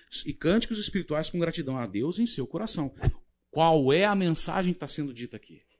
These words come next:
É uma paz de ter segurança de que, "Ah, eu estou fazendo o que é certo. Tô seguro no Senhor." O que tá sendo dito aqui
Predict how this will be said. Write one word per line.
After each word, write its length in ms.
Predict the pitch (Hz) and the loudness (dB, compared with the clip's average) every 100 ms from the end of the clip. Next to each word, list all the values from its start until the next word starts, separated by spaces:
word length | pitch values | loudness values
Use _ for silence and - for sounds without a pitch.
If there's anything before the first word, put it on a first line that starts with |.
| _ _ _ _ _ - | _ _ _ _ _ 4
É 100 | 180 | 6
uma 300 | 196 165 123 | 8 6 2
paz 400 | - 170 185 170 | 0 2 2 0
de 100 | 151 | -2
ter 160 | 160 | -2
segurança 480 | 147 143 117 160 156 | -2 -2 0 0 -2
de 80 | 135 | -4
que, 80 | 143 | 0
"Ah, 160 | 147 | 2
eu 40 | 135 | 2
estou 260 | - 196 | 4 4
fazendo 480 | 208 180 156 180 180 | 4 2 2 0 0
o 40 | 175 | -2
que 100 | 160 | -2
é 40 | |
certo. 600 | - - 117 - - - _ _ _ _ _ _ _ _ _ | 0 0 -4 -10 -14 -20 _ _ _ _ _ _ _ _ _
Tô 120 | 233 | 6
seguro 600 | - 214 131 165 240 202 | 6 6 4 6 8 6
no 100 | 165 | 2
Senhor." 460 | - 135 120 107 87 _ _ _ _ _ - - - - _ _ | 0 -2 -2 -4 -8 _ _ _ _ _ -20 -20 -20 -20 _ _
O 40 | _ | _
que 120 | 220 | -4
tá 180 | - 247 | 0 0
sendo 400 | - 254 208 165 | 10 10 10 2
dito 320 | 127 202 185 | 0 -2 -4
aqui 640 | 131 - 180 190 123 92 | -10 -8 -8 -4 -6 -8